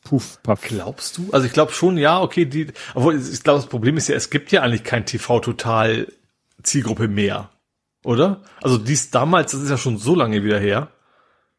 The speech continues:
Speaker 2: die sind ja auch alle älter geworden. <laughs>
Speaker 1: Naja,
Speaker 2: Sag
Speaker 1: ist, die,
Speaker 2: ich mal.
Speaker 1: ist, ist halt
Speaker 2: Ne?
Speaker 1: die Frage, an wen richtet sich jetzt dieses neue
Speaker 2: Ja.
Speaker 1: T V Total? Wollen sie damit jetzt quasi an die Generation derer, die damals T V Total geguckt haben?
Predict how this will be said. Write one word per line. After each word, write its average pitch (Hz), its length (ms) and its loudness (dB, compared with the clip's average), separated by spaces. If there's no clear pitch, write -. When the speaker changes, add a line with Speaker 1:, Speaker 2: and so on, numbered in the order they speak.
Speaker 2:
die 113 60 -6
sind 131 140 -2
ja 127 60 6
auch - 120 0
alle 131 160 2
älter 110 220 0
geworden. 98 480 -6
<laughs> - 360 -2
Speaker 1:
Naja, 180 160 6
Speaker 2:
Sag 190 60 6
Speaker 1:
ist, - 120 -2
die, 127 80 -4
Speaker 2:
ich - 140 -6
mal. 98 200 2
Speaker 1:
ist, - 160 -4
ist 151 260 0
halt 143 160 6
Speaker 2:
Ne? 123 60 -6
Speaker 1:
die - 60 -10
Frage, 151 300 4
an 117 140 -2
wen 131 180 0
richtet 151 400 -2
sich 123 180 -6
jetzt - 340 -4
dieses 110 440 -10
neue 120 280 4
Speaker 2:
Ja. 113 40 4
Speaker 1:
T 110 240 -4
V 117 180 0
Total? 107 540 0
Wollen 113 200 -2
sie 110 140 -6
damit 117 360 2
jetzt 113 180 -2
quasi 113 420 -2
an 117 180 -2
die 107 260 -6
Generation 123 880 2
derer, 120 320 6
die 110 200 -6
damals 123 460 4
T 131 120 -4
V 139 240 -2
Total 139 500 0
geguckt 135 440 -10
haben? 151 380 -2